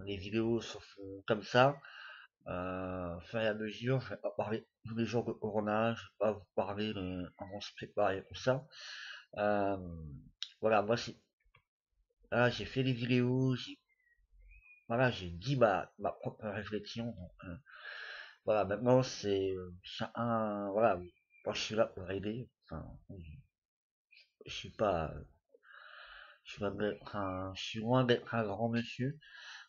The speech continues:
même si je fais un mètre quatre-vingt-douze, c'est pas un sujet, mais, euh, voilà,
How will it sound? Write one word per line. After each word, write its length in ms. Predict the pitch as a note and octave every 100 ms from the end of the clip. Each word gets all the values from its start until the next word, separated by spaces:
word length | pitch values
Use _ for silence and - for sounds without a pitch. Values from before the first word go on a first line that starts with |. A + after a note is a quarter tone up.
| -
même 100 | G2
si 160 | - G2+
je 80 | -
fais 80 |
un 80 | G#2
mètre 200 | G2+ G#2+
quatre-vingt-douze, 760 | A2 - G2 G#2 G#2 C3 C3+ -
c'est 140 | -
pas 100 | G#2
un 80 | G2+
sujet, 420 | - G#2 B2 C#3 _ - - - _ -
mais, 320 | G#2 A#2 A#2+
euh, 480 | A2 G#2+ G#2+ G#2+ G#2+
voilà, 320 | B2 A#2+